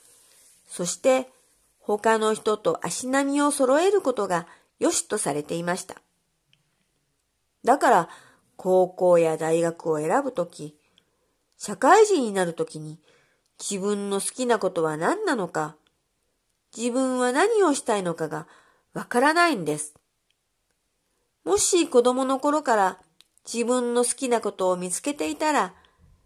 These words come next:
選択の幅はもっと広がるでしょう。そのためには、親や学校が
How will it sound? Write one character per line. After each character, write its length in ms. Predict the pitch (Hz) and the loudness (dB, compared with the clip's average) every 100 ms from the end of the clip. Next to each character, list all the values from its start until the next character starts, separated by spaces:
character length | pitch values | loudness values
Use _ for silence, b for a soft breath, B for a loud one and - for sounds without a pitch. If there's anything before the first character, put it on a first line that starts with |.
| _ _ _ | _ _ _
選 320 | - 202 202 | -6 -4 -2
択 280 | 202 208 208 | -4 -6 -4
の 80 | 208 | -4
幅 280 | 202 202 196 | -2 0 2
は 240 | 196 196 B B B - | 2 0 B B B -2
も 100 | 466 | -2
っ 100 | - | 0
と 140 | 339 | -2
広 300 | 269 226 202 | 0 0 2
が 100 | 196 | 2
る 80 | 190 | 2
で 140 | 170 | 0
し 120 | 170 175 | -2 -4
ょ 60 | 165 | -6
う。 80 | - _ _ _ _ _ _ _ _ _ _ _ _ _ _ _ _ _ _ | -12 _ _ _ _ _ _ _ _ _ _ _ _ _ _ _ _ _ _
そ 200 | - - | -16 -6
の 120 | 202 262 | -2 0
た 140 | 320 | 0
め 160 | 339 320 | 0 0
に 100 | 226 | 4
は、 300 | 180 170 - _ _ _ _ _ _ | 4 2 -8 _ _ _ _ _ _
親 300 | - 190 208 | 0 2 4
や 220 | 202 160 | 2 2
学 320 | 160 160 - - | 0 -2 -4 -2
校 240 | 220 226 | 2 2
が 260 | 226 220 | 2 0